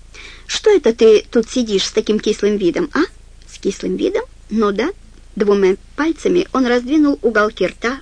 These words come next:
в улыбке. "Так лучше?" "Гораздо. Помоги мне уложить его". "С удовольствием". Следуя за ней в дом матушки Абигейл, он думал о том, насколько было бы лучше, если бы все просто разошлись в разные стороны,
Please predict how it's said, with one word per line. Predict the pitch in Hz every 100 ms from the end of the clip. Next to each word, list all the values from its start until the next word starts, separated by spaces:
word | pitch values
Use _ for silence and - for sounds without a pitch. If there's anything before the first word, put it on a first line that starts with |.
| -
в | 190
улыбке. | 165 - - - - -
"Так | 240 190 -
лучше?" | 339 - - - - - - - -
"Гораздо. | - 214 320 269 226 240 - - - -
Помоги | 349 440 494 508
мне | 240
уложить | 190 180 - -
его". | - - - -
"С | -
удовольствием". | 196 196 285 - - - - - - - -
Следуя | - 370 381 330
за | 294
ней | 254 254
в | 214
дом | 220
матушки | 220 208 208 190 -
Абигейл, | - 277 208 - 240 240 - -
он | 262
думал | 254 269 233
о | 233
том, | 302 285
насколько | 262 285 - 370 381 302
было | 294 285
бы | 240
лучше, | 214 190 - 175 -
если | 208 208 -
бы | 185 180 - - - - -
все | - 269
просто | - - 427 453 214
разошлись | 196 185 - 269
в | -
разные | 180 185 -
стороны, | - 180 - -